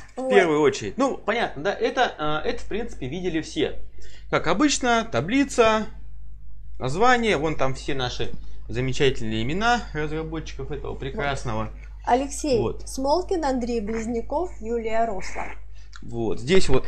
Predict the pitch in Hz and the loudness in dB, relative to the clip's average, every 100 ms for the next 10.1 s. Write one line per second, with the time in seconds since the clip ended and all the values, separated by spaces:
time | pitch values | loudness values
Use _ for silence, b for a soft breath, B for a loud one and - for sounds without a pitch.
0 | - 127 123 156 170 - 196 190 180 180 | 4 4 4 6 4 2 2 2 2 0
1 | 202 185 175 147 139 147 143 117 - 113 | 0 0 -2 0 2 2 2 0 -2 -2
2 | 139 139 151 156 127 120 139 139 196 254 | -2 -2 0 0 -2 -4 -2 2 2 0
3 | - - - - - - 214 226 214 262 | -4 -6 -6 -4 -4 -2 0 4 4 4
4 | 277 277 269 277 262 156 - 147 143 165 | 4 2 6 6 6 2 2 2 2 2
5 | 156 156 135 135 247 277 233 202 220 262 | 4 2 2 0 0 0 0 0 0 0
6 | 349 440 - b b - 135 147 151 123 | 0 -4 -6 b b -4 -4 0 0 0
7 | - 151 185 226 254 254 226 - 123 - | -4 -4 -4 -2 0 0 -2 -6 -6 -2
8 | 214 190 165 156 226 277 269 - - 214 | -2 -4 -6 -4 -4 -4 -8 -10 -4 -4
9 | 214 190 180 - - - - 117 120 120 | 0 -2 -2 -12 -18 -18 -14 -10 -8 -8